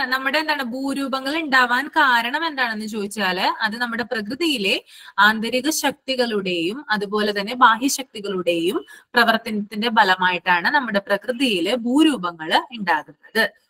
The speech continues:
ഓക്കെ, അപ്പൊ ഭൂരൂപങ്ങൾ എന്ന് ഞാൻ പറയുമ്പോൾ നിങ്ങൾ ഓർത്തു വെക്കുക, അത് പർവ്വതങ്ങളാകാം, സമതലങ്ങളാകാം, പീഠഭൂമികളാകാം, അല്ലെങ്കിൽ എന്താണ്, എന്താണ് ഹിമാനികൾ, അങ്ങനെ എന്താ പല രൂപങ്ങളിൽ എന്താണ് ഉണ്ടാവാം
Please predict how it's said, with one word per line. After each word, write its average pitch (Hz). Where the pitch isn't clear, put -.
ഓക്കെ, 262
അപ്പൊ 220
ഭൂരൂപങ്ങൾ 269
എന്ന് 302
ഞാൻ 359
പറയുമ്പോൾ 240
നിങ്ങൾ 233
ഓർത്തു 202
വെക്കുക, 214
അത് 185
പർവ്വതങ്ങളാകാം, 190
സമതലങ്ങളാകാം, 196
പീഠഭൂമികളാകാം, 208
അല്ലെങ്കിൽ 202
എന്താണ്, 202
എന്താണ് 220
ഹിമാനികൾ, 214
അങ്ങനെ 269
എന്താ 311
പല 311
രൂപങ്ങളിൽ 277
എന്താണ് 214
ഉണ്ടാവാം 190